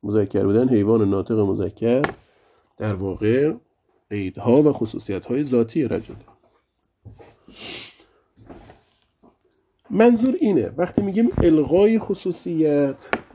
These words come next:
می‌خوایم مذکر بودن مکلف رو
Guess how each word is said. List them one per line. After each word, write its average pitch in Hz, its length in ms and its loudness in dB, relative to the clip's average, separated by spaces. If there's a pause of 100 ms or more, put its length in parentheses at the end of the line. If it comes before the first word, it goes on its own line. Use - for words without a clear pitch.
(120)
می‌خوایم 123 560 2
مذکر 107 1000 -2
بودن 110 480 4
مکلف 156 600 2
رو 135 540 2